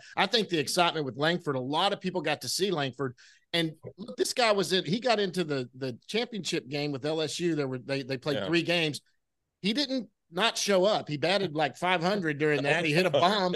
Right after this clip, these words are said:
Speaker 2: <laughs>
Speaker 1: I mean, this is a guy in pressure situation that showed up for his team and played. I mean, he did well in the College World Series. You see these guys that are the immense talents and they get in that situation. Maybe they go through one through eleven or something like that.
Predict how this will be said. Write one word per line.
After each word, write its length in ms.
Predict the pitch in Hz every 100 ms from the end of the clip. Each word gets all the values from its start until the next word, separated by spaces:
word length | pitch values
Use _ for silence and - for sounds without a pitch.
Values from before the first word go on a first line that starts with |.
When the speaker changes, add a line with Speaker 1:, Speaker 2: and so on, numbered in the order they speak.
| -
Speaker 2:
<laughs> 120 | -
Speaker 1:
I 100 | 165
mean, 160 | 175 165
this 180 | 202 247
is 120 | 233
a 40 |
guy 280 | 196 220 220
in 100 | 196
pressure 320 | 202 214 202
situation 640 | - 196 185 175 202 196 175
that 120 | 151
showed 240 | - 202 202
up 160 | 208
for 80 | 196
his 140 | 170
team 320 | - 208 269 156
and 100 | 123
played. 520 | 135 240 175 135 120 - - -
I 80 |
mean, 180 | 160 165
he 60 | 151
did 260 | 139 196
well 220 | 190 202 196
in 60 |
the 80 | 175
College 340 | 190 190 190
World 220 | 170 185 147
Series. 320 | 202 190 147
You 80 | 208
see 180 | -
these 140 | 294 196
guys 280 | 208 185 151
that 120 | 170
are 100 | 160
the 220 | 151 139 151
immense 340 | 143 175 -
talents 380 | - 165 156 123
and 80 | 139
they 80 | 131
get 180 | 165
in 60 | 151
that 160 | 147 -
situation. 580 | 147 139 147 151 131 - _ -
Maybe 260 | 160 160
they 100 | 151
go 140 | 151 147
through 160 | 156
one 240 | 135 143 131
through 180 | 147
eleven 380 | 127 127 123 120
or 60 | 117
something 240 | 135 123
like 160 | 127 -
that. 260 | 165 156